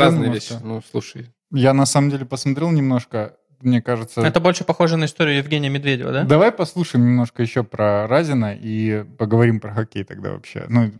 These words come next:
Speaker 2: вот тех времён.
Speaker 1: Ну вот про Разина.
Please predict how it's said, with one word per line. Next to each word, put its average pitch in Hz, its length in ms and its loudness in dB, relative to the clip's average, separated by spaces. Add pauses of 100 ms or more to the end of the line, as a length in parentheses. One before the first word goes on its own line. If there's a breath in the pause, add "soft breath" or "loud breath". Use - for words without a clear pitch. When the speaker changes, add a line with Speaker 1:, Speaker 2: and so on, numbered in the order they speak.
(140)
Speaker 2:
вот 110 100 -18 (140)
тех 107 220 -6
времён. 107 400 -2 (840)
Speaker 1:
Ну 139 80 4
вот 175 160 2
про 170 140 4
Разина. 135 400 0